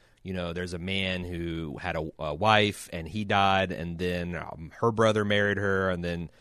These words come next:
or his brother married her, and then his brother died. His other brother, they had seven brothers. They all took turns marrying this woman, and the Pharisees say during the resurrection,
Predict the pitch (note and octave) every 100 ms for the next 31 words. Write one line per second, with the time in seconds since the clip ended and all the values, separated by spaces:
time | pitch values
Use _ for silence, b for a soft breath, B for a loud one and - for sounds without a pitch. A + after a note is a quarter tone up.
0 | b G#2 D3 B2+ B2+ A#2+ A2 G#2+ G#2+ G#2
1 | G#2 G2+ F#2+ F2+ F#2+ F#2 F#2 F#2 B2+ C#3
2 | A#2 G#2+ G2 G2 F#2+ F#2+ F#2+ F#2+ b b
3 | G2+ F#2 D3 D3 A2+ G#2+ G2+ G2+ - b
4 | b - - - - B2 B2+ A#2+ E3 D3+
5 | C3+ B2+ B2 A#2 A2 A2+ A2+ A#2+ - -
6 | A2+ G#2 G#2+ G#2 G2 F2+ G#2 G#2+ G2+ F#2
7 | F2+ F#2 F2+ F#2 F2+ G#2+ G#2 G2 G2+ -
8 | G2+ F#2+ F#2 G#2 F#2+ G2 G2 G2 F3 -
9 | G2+ G2+